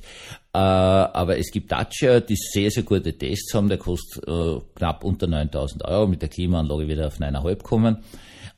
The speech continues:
Und das ist viel Geld. Das ist ganz viel Geld, da müssen die Leute Kredite aufnehmen. Äh, das ist die Realität, wo jemand anderer sagt, eine mittlere Preisklasse, wo das so traurig ist, dass es nichts gibt. Und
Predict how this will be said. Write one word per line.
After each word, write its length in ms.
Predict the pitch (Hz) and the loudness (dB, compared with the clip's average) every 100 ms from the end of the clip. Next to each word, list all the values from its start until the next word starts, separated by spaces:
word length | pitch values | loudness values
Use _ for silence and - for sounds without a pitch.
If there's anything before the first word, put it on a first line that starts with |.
| _ _ | _ _
Und 560 | 110 107 107 107 - - _ _ _ _ | 8 8 8 4 0 -16 _ _ _ _
das 180 | 107 98 | 0 0
ist 160 | 110 - | -2 0
viel 140 | 120 | 0
Geld. 440 | - 71 69 - - _ _ _ _ _ | 0 -2 -4 -12 -20 _ _ _ _ _
Das 120 | - | -14
ist 40 | - | -4
ganz 260 | 123 - | -2 -2
viel 140 | - - | -2 -2
Geld, 240 | 87 85 | -4 2
da 60 | 95 | 2
müssen 240 | 98 117 | 4 2
die 80 | 85 | 2
Leute 200 | 87 - | 0 -2
Kredite 540 | 90 95 104 104 - | -6 -2 -4 0 -2
aufnehmen. 800 | - 76 - 65 71 98 160 185 - - - - - _ _ | -2 -6 -6 -6 0 0 0 -4 -10 -20 -20 -20 -20 _ _
Äh, 200 | 95 92 _ | -2 -2 _
das 200 | - 98 | 0 2
ist 200 | 117 - | 0 0
die 40 | 95 | 0
Realität, 640 | 92 82 - 98 117 - 101 | 0 -2 -2 0 0 0 0
wo 120 | 98 | 2
jemand 320 | 90 87 - | 4 2 0
anderer 360 | - 110 110 98 | 2 4 6 4
sagt, 320 | 98 87 - | 2 0 0
eine 160 | 87 | 4
mittlere 440 | 98 95 - 95 92 | 6 6 2 0 0
Preisklasse, 880 | - 73 76 65 - 82 78 - 82 | 0 -4 -2 -2 -2 -2 0 -2 -4
wo 60 | |
das 120 | 78 - | -4 -4
so 80 | 90 | -6
traurig 460 | - 58 76 80 | -4 -4 -2 -4
ist, 180 | 82 - - - _ _ _ | -6 -8 -20 -20 _ _ _
dass 200 | 87 - | -4 -4
es 140 | 76 | -4
nichts 240 | 87 - - | -4 -4 -8
gibt. 260 | 139 - | -8 -4
Und 200 | - 113 | -2 -2